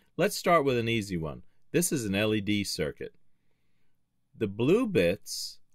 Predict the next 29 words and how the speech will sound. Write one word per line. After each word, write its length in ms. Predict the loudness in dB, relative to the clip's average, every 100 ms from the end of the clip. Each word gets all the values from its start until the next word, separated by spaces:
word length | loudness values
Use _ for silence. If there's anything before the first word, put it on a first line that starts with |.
| -6
are 520 | -2 0 0 0 -4 -6
the 100 | -6
power 460 | -6 -6 -2 2 2
bits. 560 | 0 -4 -8 -16 -16 -18 -20 _ _ _ _
We 120 | -6 -6
connect 460 | -4 -2 -4 -2
up 180 | -6 -4
the 60 | -6
battery, 760 | -2 0 2 2 2 0 -4
and 200 | -6 -4
this 220 | -2 -2 0
will 140 | 0
bring 560 | 0 -2 0 -2 -6 -10 -4
electrical 920 | -2 0 -2 -4 -6 -2 -2 -2 -6 -8
power 500 | -4 -2 -2 -4 -8 -20 -20 -20
to 240 | -8 -4 -2
our 160 | -2
circuit. 460 | -6 -4 -4 -4 -12 _ _ -20 _
It's 180 | -12 -8
the 80 | -8
beginning 440 | -8 -4 -4 -2
of 120 | -4 -2
any 240 | -4 -6
circuit. 500 | -4 -4 -4 -6 -14 _ _ _ _ _ _ _ _
You 100 | -10
turn 240 | -4 -2 -2
on 100 | -4
the 80 |
switch, 720 | -6 0 4 4 0 -8 -16